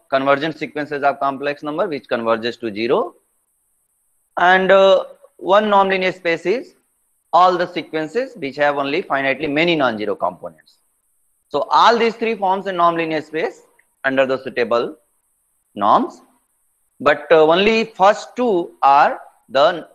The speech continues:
Banach spaces. The third one is an example which is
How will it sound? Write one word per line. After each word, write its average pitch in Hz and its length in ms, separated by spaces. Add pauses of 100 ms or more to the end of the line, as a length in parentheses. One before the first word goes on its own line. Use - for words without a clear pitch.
(380)
Banach 156 400
spaces. - 480 (180)
The 110 100 (120)
third 226 260
one 233 160
is 208 140
an 180 280 (260)
example 147 720
which 123 200
is 185 260